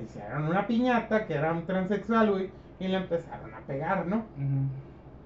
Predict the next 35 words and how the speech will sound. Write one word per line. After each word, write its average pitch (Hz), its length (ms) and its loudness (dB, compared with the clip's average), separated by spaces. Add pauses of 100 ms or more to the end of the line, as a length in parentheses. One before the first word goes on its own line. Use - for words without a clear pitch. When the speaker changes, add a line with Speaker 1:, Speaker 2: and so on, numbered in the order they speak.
(540)
Speaker 1:
Y, 151 1600 0
pues, 165 160 0 (720)
esa 170 240 4
madre, 190 360 4
pues, 180 220 -2
a 156 120 0
ciertos 160 840 4
círculos, 185 600 4
pues, 151 160 -4
obviamente, 165 1000 0 (400)
pues, 156 160 2
les 156 160 2
incomodó 175 680 6
y, 220 80 6
pues, 165 240 2
fue 147 100 0
algo 147 280 8
violento, 214 520 6
¿no? 220 140 0
Digo, 330 180 8 (100)
yo 285 100 12
también, 302 380 8
Speaker 2:
Ajá. 143 340 6 (140)
Speaker 1:
es, 226 200 4 (140)
es 240 180 4
que 320 120 6
la 220 140 6
neta, 214 480 2
es 190 160 2
como 269 260 8
si 208 240 2
yo 190 160 8
me 254 160 6
juntara 247 600 8
y, 185 460 4